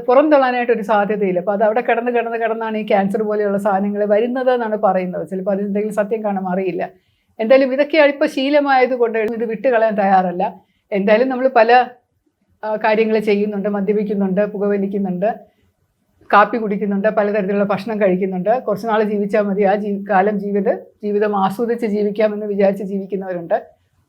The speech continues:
പഴയകാല ചരിത്രങ്ങളിൽ നമ്മൾ പഴയകാല പുസ്തകങ്ങളും ഇതിഹാസങ്ങളും പുരാണങ്ങളും വായിക്കുമ്പോൾ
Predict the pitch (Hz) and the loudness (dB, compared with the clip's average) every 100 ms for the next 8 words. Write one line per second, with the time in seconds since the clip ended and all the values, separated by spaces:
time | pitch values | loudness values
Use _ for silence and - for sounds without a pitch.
0 | - 202 220 233 233 226 240 247 226 - | 0 4 6 4 4 4 4 2 0 -4
1 | 220 196 196 226 220 214 202 196 208 214 | -2 -2 -2 -2 -2 -2 -2 -2 0 2
2 | 208 220 220 220 208 202 214 208 208 196 | 4 4 2 0 -4 -4 -2 -2 -2 0
3 | 208 196 214 202 208 202 196 202 202 202 | 0 0 -2 -6 -4 -2 0 0 0 -2
4 | 202 180 185 185 185 | 0 0 0 -2 -2